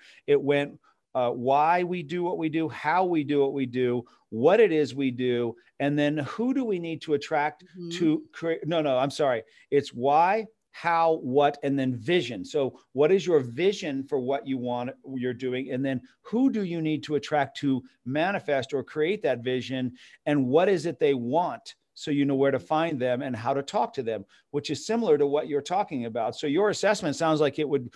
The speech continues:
Speaker 1: work really well at the
Speaker 2: Oh,
Speaker 1: end
Speaker 2: we,
Speaker 1: of what
Speaker 2: we
Speaker 1: we're doing.
Speaker 2: seriously go back to back.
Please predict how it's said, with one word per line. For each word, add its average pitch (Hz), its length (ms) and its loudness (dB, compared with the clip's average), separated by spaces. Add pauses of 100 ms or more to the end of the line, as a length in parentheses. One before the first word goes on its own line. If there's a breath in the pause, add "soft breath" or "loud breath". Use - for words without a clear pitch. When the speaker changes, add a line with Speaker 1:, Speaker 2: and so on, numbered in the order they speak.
(180 soft breath)
Speaker 1:
work 151 300 6
really 165 340 4
well 151 460 4
at - 100 0
the 226 60 -2
Speaker 2:
Oh, 190 80 -4
Speaker 1:
end 170 100 -2
Speaker 2:
we, 330 140 2
Speaker 1:
of 311 100 0
what 294 160 -4
Speaker 2:
we 370 100 4 (120)
Speaker 1:
we're 330 80 4
doing. - 180 -4
Speaker 2:
seriously 302 340 -10
go 220 220 -2
back 190 380 2
to 208 80 -8
back. 160 380 0